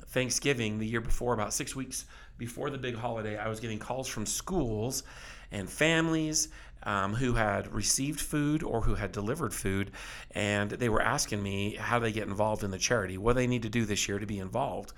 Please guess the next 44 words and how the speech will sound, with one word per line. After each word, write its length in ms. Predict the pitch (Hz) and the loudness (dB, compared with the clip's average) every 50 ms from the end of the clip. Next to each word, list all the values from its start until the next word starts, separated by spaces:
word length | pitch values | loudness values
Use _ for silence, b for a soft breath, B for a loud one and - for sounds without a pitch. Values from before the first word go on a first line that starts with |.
| B B B B B B B B B B | B B B B B B B B B B
And 100 | 98 107 | 0 2
I 80 | 110 | 2
kept 400 | 107 - - - - 123 113 - | 0 -2 -8 -4 -2 -2 2 4
telling 260 | - 107 123 135 131 | 4 4 4 4 4
them 100 | 117 104 | 4 6
the 80 | 101 95 | 4 4
story, 280 | - - - - 120 101 | 4 2 2 4 4 4
"Well, 160 | 95 95 95 | 4 4 2
gosh, 300 | 110 151 160 135 - - | 2 2 2 4 6 8
I 60 | 98 | 8
really 260 | 98 110 113 113 107 | 8 8 6 6 8
appreciate 400 | 101 - 110 107 - 107 92 - | 10 10 10 10 6 0 -2 -2
you 80 | 87 - | -4 2
calling 360 | - 110 117 139 156 156 120 | 4 4 4 4 4 2 2
and 120 | 98 92 | 2 2
following 400 | - 113 110 117 113 101 98 104 | 2 2 4 4 4 4 4 4
up, 120 | 127 143 - | 4 4 2
but 200 | 123 - - B B B B B B B B - - | 0 -2 -2 B B B B B B B B -4 -2
I'm 100 | 143 160 | 2 2
not 160 | 180 170 160 | 2 4 4
doing 200 | 208 240 247 170 | 4 4 6 6
it 100 | 127 107 | 6 6
anymore. 440 | 104 101 98 98 95 92 90 90 90 | 6 6 6 6 6 6 6 6 8
I 80 | 92 104 | 8 8
was 140 | 107 104 | 8 6
only 160 | 131 139 143 135 | 6 4 4 4
doing 200 | 139 139 135 135 | 4 4 4 4
that 140 | 135 135 | 2 0
for 140 | - 131 127 | 2 0 2
one 240 | 131 131 131 135 135 | 4 4 4 4 4
time. 360 | 131 - 151 180 156 107 98 | 4 2 2 2 2 2 2
I 60 | 95 | 2
wanted 300 | 98 107 117 120 120 117 | 2 4 4 2 2 2
to, 200 | - 117 104 98 B B B B B B B - | 4 4 2 2 B B B B B B B 2
to 100 | - - | 4 6
serve 400 | - - - 151 156 160 143 139 | 6 8 8 8 6 8 8 8
at 80 | 123 | 6
a 60 | 117 | 6
high 200 | 113 123 123 123 | 6 6 6 6
level 380 | 120 120 120 123 127 131 127 120 | 8 6 6 6 6 4 4 4
and 180 | 101 92 87 - B B B B B | 4 4 2 -2 B B B B B
check 240 | - - 143 - - | 0 0 0 2 4
that 220 | 135 123 120 113 | 2 2 2 6
box." 480 | 101 101 90 90 92 - - - - | 6 6 6 6 2 0 0 0 0